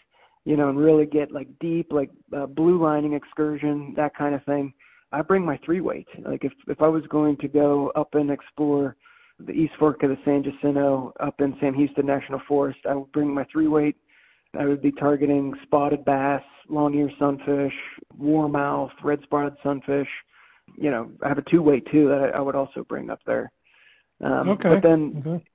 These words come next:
Speaker 1: you know, if, like, you're going for white bass, usually say that, like, a five weight is a great rod to take for the white bass run because the males are smaller than the females, and so if you're hitting the run earlier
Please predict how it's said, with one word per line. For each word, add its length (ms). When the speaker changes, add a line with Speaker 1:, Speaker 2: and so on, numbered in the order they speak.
Speaker 1:
you 120
know, 140
if, 160
like, 240
you're 220
going 360
for 480
white 320
bass, 300
usually 500
say 180
that, 260
like, 260
a 100
five 380
weight 280
is 120
a 80
great 400
rod 340
to 80
take 400
for 140
the 80
white 240
bass 300
run 260
because 300
the 160
males 500
are 80
smaller 420
than 120
the 80
females, 560
and 140
so 120
if 100
you're 180
hitting 340
the 100
run 300
earlier 680